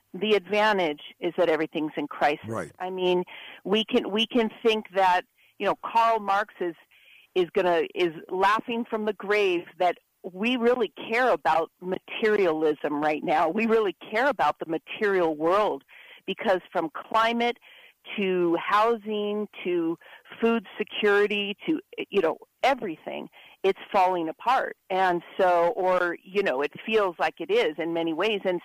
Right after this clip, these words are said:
Speaker 1: so we need to be able to have a, again, from my first point, I'm, I'm trained as an environmental resource engineer, so I really come at it from a, like, nuts and bolts perspective. We really need a development model, a working model of how to organize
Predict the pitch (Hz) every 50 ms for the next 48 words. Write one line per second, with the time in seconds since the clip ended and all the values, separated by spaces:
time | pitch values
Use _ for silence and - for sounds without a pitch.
0 | - - 190 180 175 175 170 - - - - - - - - 185 208 233 254 294
1 | 285 247 - - 220 185 208 190 185 185 165 190 175 - - - 190 180 - 190
2 | 175 165 165 165 151 - 185 180 - - 190 185 190 175 160 160 170 - - -
3 | 175 165 165 165 156 156 156 _ _ _ - - 226 285 - - _ - 208 185
4 | 160 156 165 165 170 165 - - 165 180 185 180 170 156 160 _ - - - -
5 | 233 226 233 233 190 180 165 170 160 - 175 185 160 185 185 190 190 180 175 170
6 | 170 220 226 - - 175 175 170 - 175 170 156 - 175 160 156 156 156 160 -
7 | - 170 170 190 214 214 - - - - 220 220 208 196 170 170 - _ - 180
8 | 165 165 160 151 151 _ _ - - - - _ - 170 170 - 180 180 180 185
9 | 196 - _ - 196 175 165 - 170 175 170 - - - - 147 - - - 160
10 | 175 - - 165 339 - _ - - - - - _ - 180 214 254 311 330 320
11 | 302 254 220 196 175 170 190 214 214 175 151 160 156 - 175 160 - 170 180 220
12 | 254 233 - - 160 139 156 151 147 147 151 160 156 - - 180 170 160 156 180
13 | 208 226 - - 240 240 233 226 208 190 190 202 196 170 147 151 147 - - 143
14 | 156 170 185 - 185 190 196 185 196 185 180 180 175 170 165